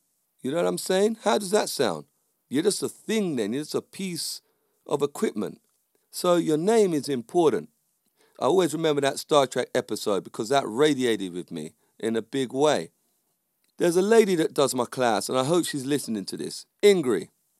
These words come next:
I hope you're listening, girl. She's Scandinavian. Her name is spelled I N K R E Y. How do you pronounce that? Inkri, right?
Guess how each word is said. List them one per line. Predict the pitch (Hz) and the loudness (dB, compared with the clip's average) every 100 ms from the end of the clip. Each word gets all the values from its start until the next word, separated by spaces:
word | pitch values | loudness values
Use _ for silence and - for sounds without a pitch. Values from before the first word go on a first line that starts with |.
| _ | _
I | 120 | 2
hope | 156 175 | 2 4
you're | 160 | 2
listening, | 156 160 - 123 | 2 0 -2 -4
girl. | 110 120 123 - _ _ _ _ - - _ _ - | 2 4 4 2 _ _ _ _ -20 -20 _ _ -14
She's | - 226 220 | -4 -2 0
Scandinavian. | - 170 156 147 135 104 85 76 _ _ | 2 2 2 2 0 0 -8 -12 _ _
Her | 185 180 | 0 2
name | 175 151 | 2 0
is | - - | 0 -8
spelled | - 139 104 87 _ - - - - - _ | -2 0 0 -2 _ -20 -20 -20 -20 -20 _
I | 143 160 | 6 6
N | 175 170 156 | 4 0 -2
K | - 135 135 160 _ _ _ | 2 2 2 -2 _ _ _
R | 139 135 127 | 2 2 2
E | 120 | -2
Y. | 110 110 85 82 | 0 0 0 -6
How | 131 175 | -2 -2
do | 156 | 0
you | 151 | -4
pronounce | - 139 123 107 - | -4 -2 -2 -2 -6
that? | 80 - _ _ _ _ _ | -10 -10 _ _ _ _ _
Inkri, | 165 147 - 101 76 - | 2 2 0 -4 -4 -4
right? | 120 156 202 | 2 2 2